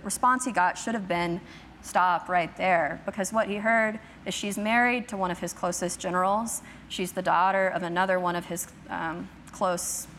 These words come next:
military guys. And the thing <laughs> even more than that, than adultery, is that at this time, adultery is punishable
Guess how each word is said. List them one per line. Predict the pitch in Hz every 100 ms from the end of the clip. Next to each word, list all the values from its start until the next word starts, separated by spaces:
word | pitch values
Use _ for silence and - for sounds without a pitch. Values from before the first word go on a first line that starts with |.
| - - - - - - - -
military | 190 170 165 180 165 160
guys. | 156 156 160 170 - - - - -
And | 170 180 180 180 180 180 - -
the | -
thing | - 269 311 294 -
<laughs> | 233
even | 226 233
more | 196 220 240
than | 262
that, | 285 330 320 -
than | 202 214 196
adultery, | - 185 185 226 - 302 339 349 - - -
is | -
that | 247 247
at | 247
this | 339 -
time, | - 180 220 277 302 311 - -
adultery | 190 214 233 247 - 180 170 170
is | - -
punishable | - 208 196 202 185 165 160